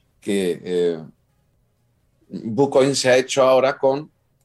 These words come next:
eh, el poder facilitar tres, eh, a todo el mundo, ¿eh? Tres clases gratuitas magistrales para conocer de una punta a otra el mercado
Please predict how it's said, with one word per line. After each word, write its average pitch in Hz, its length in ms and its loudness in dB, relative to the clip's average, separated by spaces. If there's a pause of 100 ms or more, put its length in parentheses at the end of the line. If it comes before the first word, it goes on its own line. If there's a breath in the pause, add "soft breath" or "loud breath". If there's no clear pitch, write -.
(420)
eh, 98 260 -6
el 117 180 -2
poder 120 220 0
facilitar 123 720 -4 (120)
tres, - 560 -4 (840)
eh, 87 720 -6 (600)
a 98 100 -10
todo 117 140 0
el 110 60 0
mundo, 95 260 -4
¿eh? 80 100 -12 (720)
Tres 123 420 -4
clases 113 600 -4
gratuitas 101 680 -4
magistrales 101 840 -4 (480)
para 107 220 -2
conocer 113 640 -4 (920)
de 104 140 -4
una 123 240 0
punta 117 340 -2
a 113 60 4
otra 131 440 0 (920)
el 107 160 -4
mercado 107 720 0